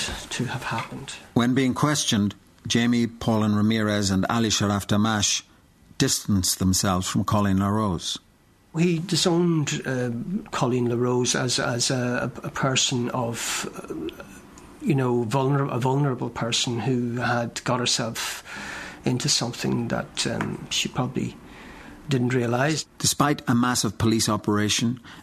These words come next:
Speaker 2: the involvement of American authorities, the F B I being in town, the arrest of seven people,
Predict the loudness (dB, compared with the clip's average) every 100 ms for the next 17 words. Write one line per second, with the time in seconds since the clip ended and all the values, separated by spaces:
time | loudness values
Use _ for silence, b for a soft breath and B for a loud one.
0 | 0 2 4 2 2 2 2 2 2 2
1 | 0 0 0 0 2 2 2 2 0 0
2 | B B 0 0 0 0 2 4 2 2
3 | 2 2 2 2 2 2 2 0 -2 B
4 | 0 2 4 2 0 -2 0 0 2 2
5 | 2 0 0 0 0